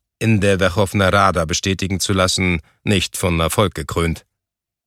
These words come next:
Die Mehrheit in der Rada gehörte der Fraktion von Diener des Volkes. Unbeholfene öffentliche Erklärungen des Ministerpräsidenten über die Möglichkeit,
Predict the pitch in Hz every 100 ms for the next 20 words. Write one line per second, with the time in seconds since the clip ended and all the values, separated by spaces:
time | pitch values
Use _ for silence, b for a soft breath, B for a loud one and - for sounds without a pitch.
0 | _ 101 107 185 180 135 101 95 90 82
1 | 85 95 104 92 _ _ - 110 104 101
2 | 98 92 90 98 87 107 98 95 87 101
3 | 90 87 98 92 85 98 - 127 - -
4 | - - - _ _ _ _ _ _ _
5 | _ _ _ _ _ 175 175 147 123 117
6 | 110 113 98 - 113 117 - 98 95 92
7 | 90 107 113 110 104 98 90 98 107 -
8 | 98 95 101 85 98 104 101 98 - 92
9 | 87 90 90 92 - 101 - 95 87